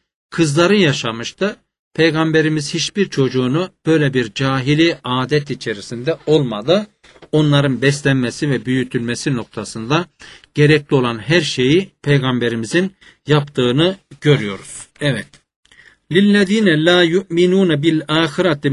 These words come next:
مَثَلُ السُّوءِ وَلِلَّهِ الْمَثَلُ الْاَعْلَى وَهُوَ الْعَز۪يزُ الْحَك۪يمُ. Kötü sıfatlar,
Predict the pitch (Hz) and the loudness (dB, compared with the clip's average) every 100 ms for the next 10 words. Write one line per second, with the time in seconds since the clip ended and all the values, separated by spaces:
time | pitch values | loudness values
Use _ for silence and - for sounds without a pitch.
0 | 156 147 135 131 123 160 180 180 180 185 | -2 -2 -2 -2 -2 2 2 4 2 0
1 | _ 135 156 165 147 165 156 143 127 131 | _ -2 0 2 0 2 2 0 0 -2
2 | 151 151 127 123 143 151 160 165 170 151 | -2 0 0 -2 0 0 2 0 -2 -2
3 | 151 147 151 127 123 135 139 160 135 135 | 0 2 2 0 -2 -2 0 -2 -2 -4
4 | - 117 - 160 143 98 _ _ _ _ | -4 -8 -2 0 0 -2 _ _ _ _
5 | _ _ - - 196 208 196 147 147 143 | _ _ -4 0 0 -2 -6 -4 -2 -2
6 | - 147 185 190 - - | -2 -2 -2 -6 -14 -18